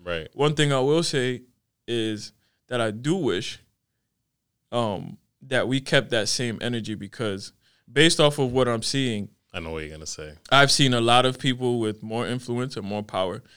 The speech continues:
Speaker 2: say a
Speaker 1: Mm-hmm.
Speaker 2: lot, a lot of, lot of terrible things about Black people, about Hispanic people, about Asian people specifically,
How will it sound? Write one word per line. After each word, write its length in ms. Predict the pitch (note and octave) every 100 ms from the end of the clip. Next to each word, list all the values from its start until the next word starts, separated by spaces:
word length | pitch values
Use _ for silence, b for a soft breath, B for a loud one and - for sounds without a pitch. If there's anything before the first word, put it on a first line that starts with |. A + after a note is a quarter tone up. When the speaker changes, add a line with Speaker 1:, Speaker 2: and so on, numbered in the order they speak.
| b
Speaker 2:
say 180 | - B2
a 60 | G#2+
Speaker 1:
Mm-hmm. 80 | G2+
Speaker 2:
lot, 340 | A#2+ B2+ - -
a 60 | A#2
lot 280 | A#2 B2 C3
of, 140 | A#2+
lot 180 | B2 A#2
of 140 | A2+
terrible 380 | - B2+ A#2+ A2+
things 280 | A2 A#2 B2
about 360 | G#2+ G2+ G2 - _
Black 300 | A#2 A2 G#2+
people, 340 | A#2+ A#2 B2 A2+
about 220 | G#2 G#2
Hispanic 380 | G#2+ A2+ G#2+ G#2+
people, 260 | A#2 A2+
about 280 | A2 G#2+ -
Asian 240 | A#2 A#2
people 320 | A2+ B2+ A#2+ G#2+
specifically, 680 | - G#2+ A#2 A2+ A#2 A2+